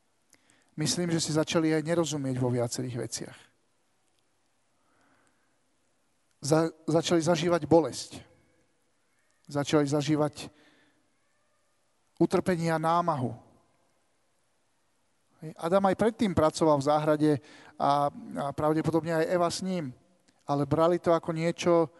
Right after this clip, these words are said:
niečo príjemné, na čo sa tešili. A zrazu je tu posolstvo toho, že, že sa objaví bolesť.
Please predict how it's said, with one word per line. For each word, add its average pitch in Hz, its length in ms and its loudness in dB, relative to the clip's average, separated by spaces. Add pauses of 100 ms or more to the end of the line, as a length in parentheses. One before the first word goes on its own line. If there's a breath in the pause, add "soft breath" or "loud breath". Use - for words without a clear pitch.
(1160 soft breath)
niečo 160 320 -4
príjemné, 175 400 -2
na 139 80 -2
čo 143 160 -6
sa - 160 -6
tešili. 123 480 -4 (400)
A 151 80 -6
zrazu 156 320 2
je - 80 -4
tu 156 80 -2
posolstvo 165 560 2
toho, 165 320 4
že, 156 240 2 (560 loud breath)
že 151 80 -2
sa 156 160 4
objaví 165 320 2
bolesť. 156 720 0